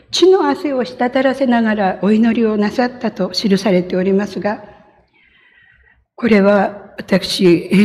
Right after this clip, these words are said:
ー、私が思ってもあれですけども、私はつくづく今回思ったのですけれども、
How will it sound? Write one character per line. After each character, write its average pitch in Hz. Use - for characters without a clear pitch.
ー、 -
私 185
が 202
思 190
っ 185
て 185
も 175
あ 165
れ 170
で 175
す 180
け 175
ど 185
も、 180
私 180
は 180
つ 180
く 226
づ -
く -
今 226
回 196
思 190
っ 190
た -
の 190
で 190
す 185
け 185
れ 175
ど 170
も、 202